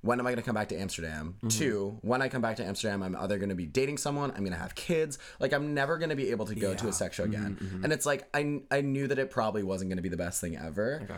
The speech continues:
Speaker 1: Um, and it, like, certainly was not. <laughs> Um, and I, I would never, ever go to another one ever again.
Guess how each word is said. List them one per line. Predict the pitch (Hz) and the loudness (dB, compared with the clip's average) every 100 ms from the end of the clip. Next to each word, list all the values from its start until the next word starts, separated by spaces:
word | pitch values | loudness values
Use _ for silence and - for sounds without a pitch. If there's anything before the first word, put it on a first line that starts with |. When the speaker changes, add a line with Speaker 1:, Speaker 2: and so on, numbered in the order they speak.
| - - - | -12 -8 0
Speaker 1:
Um, | 104 90 78 85 - - - | 0 0 -2 -4 -6 -8 -4
and | 110 | -2
it, | 98 - | -2 -2
like, | 107 95 | 0 0
certainly | - - 208 185 123 | 0 2 4 2 0
was | 92 92 | -2 -2
not. | 85 - - - - | -4 -8 -14 -18 0
<laughs> | 151 - | 4 6
Um, | 185 123 - | 4 2 2
and | 127 | 2
I, | 131 127 - - | 2 0 -4 2
I | 147 | 4
would | 143 | 4
never, | 143 165 165 143 | 0 2 4 2
ever | - 113 107 | 0 0 2
go | 107 | 2
to | 95 | 0
another | 90 82 | 0 -2
one | 80 78 | -4 -2
ever | 85 71 | -4 -4
again. | 71 76 | -4 -6